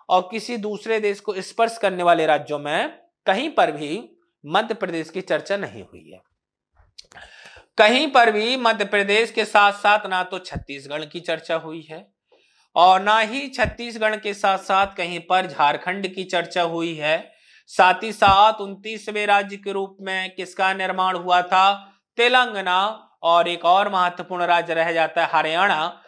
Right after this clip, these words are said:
आप इन पांच राज्यों को अच्छे से देख लीजिएगा, मध्य प्रदेश, छत्तीसगढ़, झारखंड, तेलंगाना और हरियाणा। बताइएगा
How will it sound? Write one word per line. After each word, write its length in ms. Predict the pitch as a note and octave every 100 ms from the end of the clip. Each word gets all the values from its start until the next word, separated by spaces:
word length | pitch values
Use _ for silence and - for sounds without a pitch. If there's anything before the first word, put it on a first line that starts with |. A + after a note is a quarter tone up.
| _ -
आप 280 | G3 G#3+ A3
इन 120 | A#3 -
पांच 300 | A3+ B3 B3
राज्यों 400 | A#3+ A3+ A3 A3
को 120 | G#3+
अच्छे 260 | A3 G#3+ G#3
से 140 | G3+
देख 220 | - G#3 G3
लीजिएगा, 640 | F3+ F3 E3+ E3+ F#3+ G#3+ - _
मध्य 240 | E3+ F#3 G3
प्रदेश, 460 | G3+ G#3 G#3 A3
छत्तीसगढ़, 540 | G#3+ F3 F#3 F#3+ F#3+ G3
झारखंड, 640 | E3 E3 E3 E3 F3+ F#3+
तेलंगाना 520 | - E3+ E3 E3 F3+ F#3
और 100 | E3+
हरियाणा। 560 | F3 F#3+ F3 D#3 E3+ F3 - _
बताइएगा 680 | E3+ E3+ G3 G#3 A3 G3+ F3+